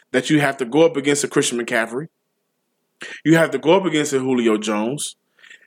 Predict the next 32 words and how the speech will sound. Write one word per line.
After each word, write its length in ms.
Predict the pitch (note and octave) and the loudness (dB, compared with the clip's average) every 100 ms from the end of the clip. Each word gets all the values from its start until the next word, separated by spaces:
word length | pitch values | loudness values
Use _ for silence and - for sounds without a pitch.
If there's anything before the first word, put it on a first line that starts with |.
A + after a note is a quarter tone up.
| _ _ _ _ | _ _ _ _
And 140 | A2 A#2 | -2 0
I'm 120 | C3+ | 0
not 140 | C#3 | 0
gonna 120 | A#2 A2 | -2 -4
mention 240 | A2+ G#2 G2+ | -6 -6 -8
Tampa 260 | G#2+ F2+ | -8 -8
Bay. 200 | F2 F2+ F2 | -6 -4 0
I 40 | A2 | 2
mean, 160 | C3 | 4
they 100 | C#3+ | 2
have 240 | E3 D#3+ C#3 | 2 0 -2
Mike, 300 | C#3 C3+ A#2 | -4 -4 -6
Mike, 340 | A#2+ B2 A#2+ _ - | -4 -2 -4 _ -4
Mike 240 | B2+ A#2+ | -2 0
Evans, 360 | A#2+ A#2+ B2 G#2 | 0 2 0 -2
but 160 | A2 | 0
I 140 | A2+ B2+ | 2 4
don't 300 | B2+ A2+ G#2 _ - | 2 -2 -10 _ -4
believe 440 | A2+ A#2 A2+ A2 | 0 2 2 -2
in 160 | G#2 G#2+ | -4 -6
who 160 | A2 A2 | -6 -2
they 180 | A2+ | 0
have 200 | A2 G#2 | 0 -4
behind 340 | F2+ F#2+ G#2+ G2 | -6 -8 -6 -6
center, 220 | - G2+ | -6 -6
so 140 | - | -8
I'm 60 | A#2 | -4
not 120 | C#3+ | 0
even 140 | B2 A2 | 0 -2
gonna 180 | G2+ F2+ | -8 -6
mention 500 | A2+ D3+ D3 G#2 F#2 | 0 0 -2 -10 -4
them. 320 | A#2+ B2+ F2 | 0 0 -2